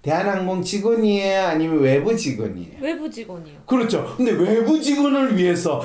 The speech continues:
Speaker 1: 대한항공 노조가 나온 거야.
Speaker 2: 아, 굉장히 정의-, 정의감 있는.
Speaker 1: 진짜 정의감 있는 거예요.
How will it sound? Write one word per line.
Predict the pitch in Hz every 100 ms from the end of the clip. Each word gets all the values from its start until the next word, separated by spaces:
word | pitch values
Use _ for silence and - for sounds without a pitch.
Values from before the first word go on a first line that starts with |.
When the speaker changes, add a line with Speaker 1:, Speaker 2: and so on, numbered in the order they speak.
| -
Speaker 1:
대한항공 | 180 202 254 285 262 262
노조가 | 214 220 269 359 359
나온 | 202 175 190
거야. | 156 120 104 - - _ _ - _
Speaker 2:
아, | 196 247 277 277 254 214 - - _ _ _ _ _ - _ _ _
굉장히 | - 269 294 349
정의-, | 233 233 294 254
정의감 | - 240 285 285 254
있는. | 214 214 247 - _ _
Speaker 1:
진짜 | - 175 175 165
정의감 | - 180 220 311 370 392 415 381
있는 | 233 196
거예요. | 165 156 147 151 156 151